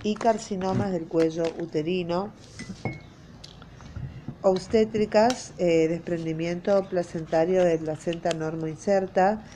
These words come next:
placenta previa, rotura del seno marginal, ruptura del vasa previa y ruptura uterina. Con respecto al desprendimiento de la placenta definición,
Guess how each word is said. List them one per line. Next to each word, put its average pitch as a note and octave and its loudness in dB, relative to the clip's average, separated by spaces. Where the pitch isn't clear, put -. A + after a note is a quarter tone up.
placenta F3 2
previa, F#3+ 2
rotura G3 4
del E3 4
seno F#3 0
marginal, F3 -2
ruptura F#3+ 6
del F3+ 6
vasa E3 0
previa F3+ 2
y F#3+ 0
ruptura F3 0
uterina. E3 -2
Con G3+ 0
respecto A3 2
al F#3 2
desprendimiento F3 -2
de G3 4
la E3 2
placenta E3 0
definición, F3+ 2